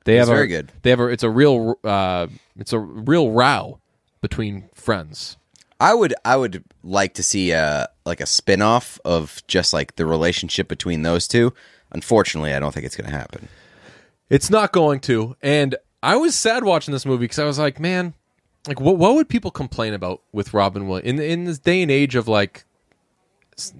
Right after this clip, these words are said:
Speaker 1: someone's gotta be underrated, overrated, or someone's gotta suck or whatever?" I'm like, "What would people's problem with Robin Williams be?" I'd really hate to know, because Robin Williams was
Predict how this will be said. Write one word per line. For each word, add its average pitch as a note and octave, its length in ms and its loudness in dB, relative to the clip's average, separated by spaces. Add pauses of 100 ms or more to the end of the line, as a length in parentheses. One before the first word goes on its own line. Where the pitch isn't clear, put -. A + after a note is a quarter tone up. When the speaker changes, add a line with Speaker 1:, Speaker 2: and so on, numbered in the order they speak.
Speaker 1:
someone's C#3+ 380 -2
gotta B2+ 200 2
be A#2 120 0
underrated, A2+ 640 2
overrated, A2 720 0
or G2+ 60 -4
someone's A#2+ 280 -4
gotta A2+ 180 0
suck - 380 2
or A#2 60 4
whatever?" A2 320 2
I'm G#2+ 80 -4
like, A2 160 -4
"What C#3+ 160 4
would A#3 100 0
people's A3 300 -4
problem G#2 580 0
with - 160 -16
Robin G2 340 0
Williams F2 360 -6
be?" F#2 260 -12 (140)
I'd F3 180 2
really E3+ 240 4
hate A2 300 -2
to G2+ 100 -8
know, F#2 320 -6 (320)
because A#2+ 400 2 (300)
Robin F#3+ 320 4
Williams B2 500 -2 (500)
was A#2 480 2